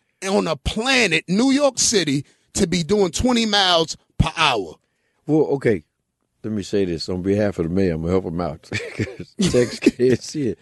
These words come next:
Speaker 1: Yeah, I
Speaker 2: What,
Speaker 1: can't see shit.
Speaker 2: what, what it really is, is he's, he's a man,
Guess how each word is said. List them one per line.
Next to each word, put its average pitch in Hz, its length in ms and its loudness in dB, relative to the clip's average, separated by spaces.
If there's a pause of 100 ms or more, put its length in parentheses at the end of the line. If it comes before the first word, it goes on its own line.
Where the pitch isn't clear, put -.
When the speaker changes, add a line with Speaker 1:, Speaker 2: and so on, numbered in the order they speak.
(140)
Speaker 1:
Yeah, 381 280 -2
I - 160 0
Speaker 2:
What, 165 140 0
Speaker 1:
can't 311 200 0
see 202 200 2
shit. - 460 0
Speaker 2:
what, 123 140 -8
what 156 100 2
it 135 60 -4
really 147 500 2
is, 110 340 -2
is 104 400 -4 (420)
he's, 147 560 -4 (1500)
he's 117 180 -8
a 107 40 -4
man, 123 480 -2